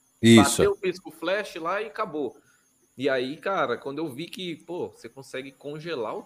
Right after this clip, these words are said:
Speaker 2: tempo, mano, entendeu? <laughs> É um negócio
Speaker 1: <laughs>
Speaker 2: muito mágico, né? Você fala, "Caramba, esse momento que eu vi agora,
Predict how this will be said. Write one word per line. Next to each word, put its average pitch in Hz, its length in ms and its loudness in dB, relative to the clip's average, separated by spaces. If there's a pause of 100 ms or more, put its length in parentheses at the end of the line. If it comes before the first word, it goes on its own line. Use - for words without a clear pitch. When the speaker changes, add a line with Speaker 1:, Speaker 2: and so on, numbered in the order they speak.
(140)
Speaker 2:
tempo, 190 380 -12
mano, 95 280 -14 (160)
entendeu? 107 440 -6
<laughs> - 640 -10
É 120 120 6
um 127 80 6
negócio 214 480 10
Speaker 1:
<laughs> 226 40 -6
Speaker 2:
muito 170 260 -6
mágico, 123 500 0
né? 113 100 -8
Você 143 120 -16
fala, 143 200 -12
"Caramba, 202 540 -12
esse 160 160 -12
momento 135 560 -6
que - 80 -14
eu 170 140 0
vi 131 180 -2
agora, 151 640 -4